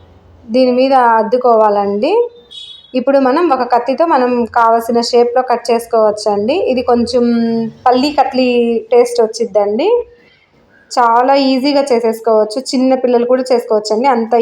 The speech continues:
ఈజీగా అయిపోతుంది ఈ రెసిపీ అనేది. అంతే అండి, ఎంతో నోరూరించే బొరుగులు ఇంకా పల్లీలతో స్వీట్ అయితే రెడీ, రెడీ అయిపోయింది. దీన్ని కిస్మిస్తో గార్నిష్ చేసుకుందామండి. అంటే కొంచెం కలర్ఫుల్గా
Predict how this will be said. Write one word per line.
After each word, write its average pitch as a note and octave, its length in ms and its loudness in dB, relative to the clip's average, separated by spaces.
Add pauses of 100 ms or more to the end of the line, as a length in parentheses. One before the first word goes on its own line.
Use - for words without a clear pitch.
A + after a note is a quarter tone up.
(100)
ఈజీగా B3 400 0
అయిపోతుంది G#3 600 -2
ఈ - 100 2
రెసిపీ G3 320 -4 (100)
అనేది. G3+ 360 -4 (560)
అంతే A#3 300 0
అండి, A3+ 280 0 (140)
ఎంతో A3 220 0 (100)
నోరూరించే A3 720 0 (1300)
బొరుగులు B3 380 2 (100)
ఇంకా A#3 180 0 (100)
పల్లీలతో A3 540 0
స్వీట్ B3 380 -2
అయితే A3 180 0 (100)
రెడీ, A3 160 0 (300)
రెడీ A#3 240 2
అయిపోయింది. G#3 500 -2 (640)
దీన్ని C4 300 2 (1500)
కిస్మిస్తో C4 480 -2 (100)
గార్నిష్ A#3+ 360 2
చేసుకుందామండి. A3 680 0 (580)
అంటే B3 240 0
కొంచెం B3 320 0
కలర్ఫుల్గా B3 460 2